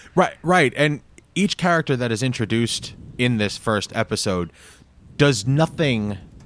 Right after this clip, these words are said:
to clarify the, the story. Like, every person that, that shows up on screen adds another little, "What? Huh?" And their,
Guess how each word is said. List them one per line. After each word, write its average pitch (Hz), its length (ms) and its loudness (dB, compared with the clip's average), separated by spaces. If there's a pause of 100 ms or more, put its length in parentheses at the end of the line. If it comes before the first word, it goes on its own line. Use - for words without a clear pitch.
to 117 120 -4
clarify 95 800 0 (380)
the, 90 180 -4 (140)
the 85 100 -4
story. - 500 -4 (760)
Like, 131 340 0
every 147 540 0 (260)
person 120 520 -2
that, 101 220 -6
that 104 200 -6
shows 127 360 -2
up 123 160 -4
on 117 180 -2
screen 127 440 -4 (200)
adds 127 280 2
another 117 520 0
little, 110 400 -4
"What? 170 480 0 (420)
Huh?" 175 360 0 (1080)
And 113 460 0 (760)
their, 127 560 2